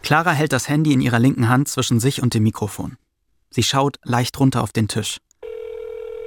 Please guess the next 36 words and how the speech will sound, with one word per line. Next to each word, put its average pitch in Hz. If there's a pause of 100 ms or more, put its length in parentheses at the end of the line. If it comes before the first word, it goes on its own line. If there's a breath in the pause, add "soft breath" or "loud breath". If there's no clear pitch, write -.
(1400)
Ich -
rutsch 160
in 131
der 127
Zwischenzeit 120
ein 120
bisschen 127
unruhig 151
auf 113
dem 120
Stuhl 143
rum. 104 (600)
Und 123
wenn 143
ich -
mich 143
richtig 147
erinnere, 127 (340 loud breath)
dann 117
hab -
ich 143
meine 131
Hände 165
auch 120
so 123
vor -
meinem 123
Gesicht 117
und 139
schau 175
nur 190
so 165
zwischen -
den 123
Fingern -
durch. -